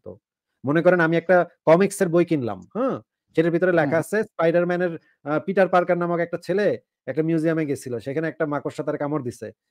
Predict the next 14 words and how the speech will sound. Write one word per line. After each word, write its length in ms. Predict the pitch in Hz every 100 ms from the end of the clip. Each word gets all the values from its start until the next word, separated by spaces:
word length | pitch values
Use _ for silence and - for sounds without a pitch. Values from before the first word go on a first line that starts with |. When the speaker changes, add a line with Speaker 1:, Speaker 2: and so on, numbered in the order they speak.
| _
Speaker 1:
কামড় 200 | 139 151
দেওয়ার 160 | 160 165
পর 100 | 156
সে 140 | -
স্পাইডারম্যান 480 | 156 - 165 185 160
হয়ে 140 | 135 117
গেছে। 200 | 101 110
তারপর 180 | 135
সে 120 | 139 151
আকাশে 320 | 127 131 165
ঝুল-, 240 | 131 127
ঝোলাঝুলি 340 | 123 139 151 147
শুরু 160 | 120
করছে। 280 | 110 - 80